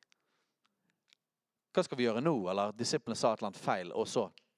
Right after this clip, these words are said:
der fikk han en mulighet til å undervise. Og det er fortsatt den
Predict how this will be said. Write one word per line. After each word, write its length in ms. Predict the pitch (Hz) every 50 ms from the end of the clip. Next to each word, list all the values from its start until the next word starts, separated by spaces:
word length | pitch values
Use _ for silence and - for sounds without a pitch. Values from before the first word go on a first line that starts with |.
| _ _ _ -
der 120 | 107 107
fikk 160 | - 110 -
han 100 | 104 98
en 80 | 101 98
mulighet 260 | 95 92 92 95 92
til 100 | - 95
å 40 | 90
undervise. 400 | 87 104 139 143 107 - - - - _ _ _ _ _ _ _ _ _ _ _ _ _ - _ _ _ _ _ _ _ _ _ _ _ _ _
Og 120 | - -
det 80 | 135 135
er 80 | - -
fortsatt 480 | - 190 - - - - 107 95 - _ -
den 140 | 110 117 113